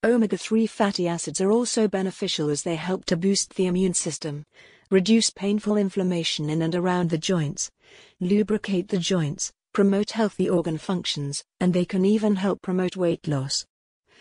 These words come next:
The reason why they're so effective at promoting weight loss is that, not only do omega-three fatty acids help boost the metabolism,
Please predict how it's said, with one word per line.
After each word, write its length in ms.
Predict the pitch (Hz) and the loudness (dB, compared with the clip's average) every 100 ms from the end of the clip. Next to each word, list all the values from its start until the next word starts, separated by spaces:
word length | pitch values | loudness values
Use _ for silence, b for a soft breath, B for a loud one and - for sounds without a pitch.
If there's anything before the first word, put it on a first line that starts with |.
| b b b | b b b
The 100 | 226 | 2
reason 400 | 254 233 190 180 | 4 4 4 0
why 200 | 190 180 | 0 0
they're 120 | 180 | 0
so 220 | - 196 | 0 0
effective 640 | 196 - 208 - 160 139 - | 0 0 -2 -2 -6 -4 -6
at 140 | 170 | -6
promoting 500 | 196 185 180 180 170 | -2 0 0 -2 0
weight 240 | 185 175 | 0 0
loss 340 | 180 185 143 - | 0 0 -2 -4
is 120 | 165 | -4
that, 360 | 185 151 - - b b b b b | -4 -4 -6 -14 b b b b b
not 220 | 214 240 | 2 2
only 240 | 233 220 208 | 2 4 4
do 200 | 190 185 | 4 2
omega-three 720 | 190 185 175 170 - 220 220 | 4 2 0 -4 0 0 0
fatty 380 | - 185 180 | -2 -4 -2
acids 400 | 170 170 165 151 | -2 -2 -4 -4
help 200 | - 175 - | 0 -2 0
boost 260 | 226 180 - | 0 0 0
the 80 | |
metabolism, 800 | 180 180 - 190 160 143 139 143 | -2 0 -2 -4 -2 -4 -4 -6